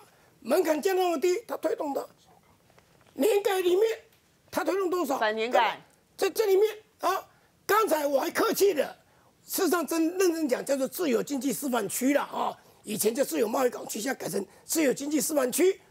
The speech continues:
Speaker 1: 他带头反对的，就是民进党派一个大将来打，那个人叫陈其迈。另外一个服贸，民进党派一个人来挡，叫陈其迈。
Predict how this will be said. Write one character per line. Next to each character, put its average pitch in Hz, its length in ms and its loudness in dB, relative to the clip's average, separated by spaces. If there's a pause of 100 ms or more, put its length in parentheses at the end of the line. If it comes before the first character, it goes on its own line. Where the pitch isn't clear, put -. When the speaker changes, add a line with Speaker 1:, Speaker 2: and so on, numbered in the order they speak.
(420)
Speaker 1:
他 294 160 0
带 370 220 2
头 - 120 -4
反 220 200 -4
对 - 160 2
的， 240 140 -6
就 320 160 -8
是 311 80 -6 (200)
民 277 180 0
进 415 120 2
党 330 160 2
派 339 220 0
一 - 20 -2
个 285 100 -2
大 339 180 0
将 320 160 -2
来 254 100 -2
打， - 260 -8 (140)
那 349 140 0
个 226 120 -2
人 196 100 -4
叫 214 80 -4
陈 196 180 -6
其 196 140 -6
迈。 277 100 -4 (600)
另 440 240 4
外 370 160 -2
一 359 40 2
个 - 160 -4 (300)
服 285 360 0
贸， 427 80 2 (840)
民 - 180 0
进 392 80 2
党 330 160 2
派 339 220 2
一 320 60 0
个 294 100 0
人 226 140 -2
来 226 100 -2
挡， - 200 -8 (140)
叫 247 120 -2
陈 180 180 -6
其 180 140 -4
迈。 190 120 -6